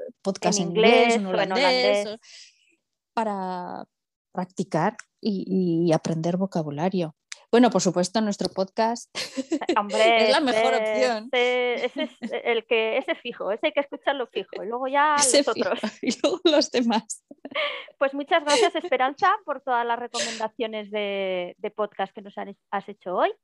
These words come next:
Speaker 2: Y bueno, por mi parte, eh, nada, probaré a escuchar alguno de ellos y a ver cuál es el que,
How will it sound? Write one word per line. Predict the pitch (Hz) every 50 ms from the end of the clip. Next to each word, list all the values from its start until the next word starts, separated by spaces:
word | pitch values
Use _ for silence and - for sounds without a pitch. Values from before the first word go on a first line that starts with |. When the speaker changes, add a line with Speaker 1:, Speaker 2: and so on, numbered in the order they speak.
| _ _ _ _ _ _ _ - _ _ _ _ _
Speaker 2:
Y | 302 302 277 269 262 247 240 233 226 220 214
bueno, | 202 196 226 349 359
por | - 247 208
mi | 208 202
parte, | - - 196 190 - - 349 415 466 - _ - -
eh, | 254 226 214 208 202 196 190 190 185 185 185 185 185 180 175 - _ _ _ _
nada, | - 196 269 320 - 226 - _ _ _ _
probaré | - 233 233 208 190 180 190 196 202
a | 190
escuchar | - _ 226 - - 220 202
alguno | 202 202 196 208 202 202
de | 202 202 196 202 202
ellos | 214 226 302 370 - -
y | 247
a | 214
ver | 208 208 208
cuál | - 208 190 185
es | 190 190 -
el | 190 180 -
que, | 196 190 190 185 185 185 185 185